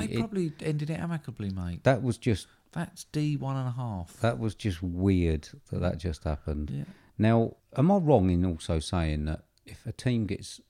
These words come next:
Speaker 2: chosen to represent the United States of America,
Speaker 1: It's
Speaker 2: it
Speaker 1: made up from more than just one team?
Speaker 2: <laughs>
Speaker 1: Yeah.
Speaker 2: It's made up
Speaker 1: I
Speaker 2: from the
Speaker 1: don't
Speaker 2: best
Speaker 1: think,
Speaker 2: players in the
Speaker 1: I don't
Speaker 2: country.
Speaker 1: think we need to concentrate on facts too much with
Speaker 2: Yeah,
Speaker 1: this
Speaker 2: but
Speaker 1: film. It's a Disney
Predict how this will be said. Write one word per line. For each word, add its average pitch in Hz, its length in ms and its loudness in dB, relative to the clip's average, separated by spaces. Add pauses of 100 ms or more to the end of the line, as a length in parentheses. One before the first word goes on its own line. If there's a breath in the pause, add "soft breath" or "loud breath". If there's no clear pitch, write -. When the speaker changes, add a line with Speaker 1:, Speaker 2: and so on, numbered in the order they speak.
(280)
Speaker 2:
chosen 87 420 0
to 90 120 -10
represent 87 460 -6
the 82 80 -6
United 80 380 -2
States - 300 -6
of 87 60 -8
America, 80 380 0
Speaker 1:
It's - 100 -4
Speaker 2:
it - 60 -2
Speaker 1:
made 110 200 -2
up 101 180 -10
from 117 120 -8
more 120 260 -8
than 120 220 -8
just - 260 2
one 127 180 -4
team? 147 240 -6
Speaker 2:
<laughs> - 20 -10
Speaker 1:
Yeah. 117 240 4 (560 loud breath)
Speaker 2:
It's 110 180 0
made 120 200 6
up 107 120 8
Speaker 1:
I 151 60 4
Speaker 2:
from 117 80 4
the 107 120 6
Speaker 1:
don't 98 120 6
Speaker 2:
best 107 200 8
Speaker 1:
think, 143 120 -2
Speaker 2:
players 98 360 4
in 92 100 2
the 92 60 2
Speaker 1:
I 87 40 -2
don't 101 280 2
Speaker 2:
country. 151 260 -2
Speaker 1:
think 131 240 -4
we 127 100 -2
need 120 220 -2
to 123 80 -8
concentrate 113 580 -8
on 101 180 -4
facts - 680 -10
too 95 220 -6
much 90 320 -8
with - 20 -4
Speaker 2:
Yeah, 127 120 0
Speaker 1:
this 92 100 -4
Speaker 2:
but 117 160 -2
Speaker 1:
film. 87 220 -4
It's 82 120 -8
a 92 60 -6
Disney 87 440 -8